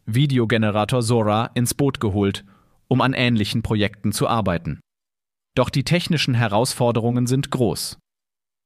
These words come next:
Es braucht enorme Rechenressourcen und die Trainingsdaten könnten Verzerrungen enthalten.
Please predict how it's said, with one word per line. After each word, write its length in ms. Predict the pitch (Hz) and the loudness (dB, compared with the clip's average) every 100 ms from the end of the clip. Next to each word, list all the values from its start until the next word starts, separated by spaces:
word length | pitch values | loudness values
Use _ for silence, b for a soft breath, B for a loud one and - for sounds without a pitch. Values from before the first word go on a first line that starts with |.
| _ - | _ -2
Es 140 | 123 | 0
braucht 340 | - 117 - | 2 2 2
enorme 460 | - 123 107 107 127 | 0 2 2 2 2
Rechenressourcen 880 | 143 - 90 85 92 80 - 76 - _ _ | 0 0 -2 -2 -2 -4 -4 -8 -10 _ _
und 160 | - 113 | -2 -2
die 80 | 107 | -2
Trainingsdaten 880 | - 104 107 107 110 110 135 127 - - | 0 0 0 0 0 0 -2 -4 -6 -2
könnten 360 | 135 117 - 120 | 0 0 0 -2
Verzerrungen 580 | 127 - 135 98 85 | -2 0 0 2 0
enthalten. 580 | 78 82 87 67 - 58 | -2 -2 -4 -4 -8 -12